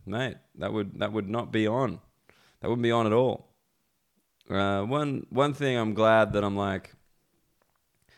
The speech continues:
you know, you know how something, you just kinda see something a bunch of times, but then, like, the, the last time it just kinda clicks that it's, it, you're not okay with it?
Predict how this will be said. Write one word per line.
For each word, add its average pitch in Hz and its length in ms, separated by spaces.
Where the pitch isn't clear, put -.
you - 80
know, 208 180
you 147 100
know 202 100
how 214 100
something, 147 600
you 123 160
just 135 140
kinda 120 200
see 135 280
something 120 400
a 107 60
bunch 113 300
of - 80
times, 104 440
but 101 160
then, 104 140
like, 101 220
the, 101 220
the 101 200
last 110 720
time 95 480
it 64 60
just - 160
kinda 101 160
clicks - 640
that 101 260
it's, - 400
it, - 180
you're 110 140
not 113 180
okay 113 300
with 151 140
it? - 140